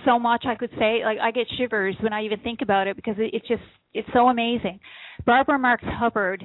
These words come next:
is, um, wow, like, I can't even put it into words. Like,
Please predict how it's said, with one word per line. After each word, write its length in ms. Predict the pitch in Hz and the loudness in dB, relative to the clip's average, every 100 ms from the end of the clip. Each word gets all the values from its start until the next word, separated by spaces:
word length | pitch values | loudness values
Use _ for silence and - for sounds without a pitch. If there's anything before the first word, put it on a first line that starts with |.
| - | -10
is, 220 | 220 208 196 - | -2 -2 -2 -2
um, 560 | 226 202 208 208 208 208 - _ _ _ _ _ _ _ _ _ _ _ _ _ _ _ _ _ - - - | 2 2 0 -4 -12 -14 -18 _ _ _ _ _ _ _ _ _ _ _ _ _ _ _ _ _ -18 -18 -2
wow, 340 | 220 220 214 - | 2 4 4 4
like, 180 | 220 233 | 2 2
I 100 | 240 | 0
can't 220 | 269 247 | -2 -4
even 160 | 226 | -6
put 160 | 214 233 | -2 -2
it 40 | |
into 140 | 220 214 | -2 -2
words. 240 | 202 196 | 0 0
Like, 140 | 202 | -2